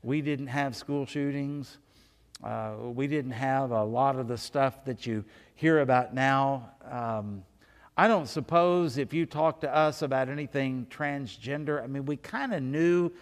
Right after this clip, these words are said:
about, uh, homosexuality, but what, it wasn't really talked or discussed in class.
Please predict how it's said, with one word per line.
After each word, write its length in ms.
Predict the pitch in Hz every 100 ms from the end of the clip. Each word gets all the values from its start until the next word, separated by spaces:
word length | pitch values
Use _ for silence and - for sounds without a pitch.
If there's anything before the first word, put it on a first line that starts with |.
| - - -
about, 580 | 135 135 139 131 135 - 139
uh, 320 | 123 110 98 92 - _ _ _ -
homosexuality, 1080 | 151 165 147 - 151 - 139 147 147 139 127
but 160 | 123 135
what, 160 | 151 156
it 240 | - 147
wasn't 200 | 170 165
really 200 | 135 117
talked 420 | - 131 123 -
or 40 | 120
discussed 560 | 113 - 123 120 -
in 180 | 110 104
class. 640 | - 120 117 113 113 -